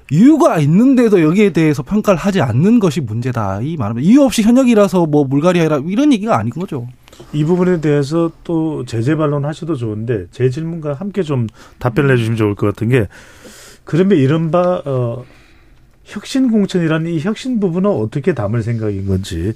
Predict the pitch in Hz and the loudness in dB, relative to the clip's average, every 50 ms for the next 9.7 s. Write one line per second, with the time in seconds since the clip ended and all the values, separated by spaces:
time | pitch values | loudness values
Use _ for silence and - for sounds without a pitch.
0 | - - - - - - - 104 127 151 165 175 175 170 170 156 160 165 151 139 | -8 -16 -20 -20 -10 -6 -2 0 0 2 2 2 2 2 2 2 0 0 0 0
1 | 127 123 123 131 131 127 123 127 - - - - - - - - - 123 110 - | 0 0 2 2 2 2 0 -2 -8 -20 -20 -20 -20 -20 -20 -14 -8 -8 -4 0
2 | 160 165 147 - 170 151 151 143 131 135 131 139 160 - - 175 170 165 165 147 | 0 0 2 2 2 2 2 0 0 -2 -4 -6 -6 -2 -2 0 2 2 2 2
3 | 143 101 95 104 123 131 131 117 110 113 113 113 110 107 127 156 170 175 175 _ | 2 0 2 2 2 2 2 0 0 0 0 0 0 0 0 0 0 0 -2 _
4 | - - - - - - _ - - 117 117 127 135 135 143 143 143 139 139 131 | -12 -20 -20 -20 -20 -20 _ -8 -6 -2 2 2 4 4 4 2 2 2 2 2
5 | 160 156 160 160 160 165 - _ _ _ - 113 120 147 147 165 185 185 165 147 | 2 2 2 2 0 -2 -6 _ _ _ 0 2 4 4 4 4 4 4 2 2
6 | 117 104 98 101 90 90 101 127 127 - - - - - - - - 143 - 185 | 0 0 -2 -4 -4 -4 -4 -6 -8 -12 -18 -20 -18 -18 -18 -12 -12 -2 0 0
7 | 175 131 123 131 139 165 190 202 202 202 180 165 139 135 147 151 156 147 139 123 | 2 2 2 0 2 2 2 2 4 2 4 2 2 4 2 0 0 -2 -2 -2
8 | 165 180 208 208 208 180 156 135 117 104 - - 113 110 127 170 190 202 - 202 | 2 2 4 4 4 2 2 2 0 0 -2 -2 -4 -2 -2 -2 -2 -2 0 -2
9 | 180 - - - - - - _ - - 117 110 92 85 | -4 -4 -8 -18 -20 -20 -20 _ -4 0 0 0 0 -2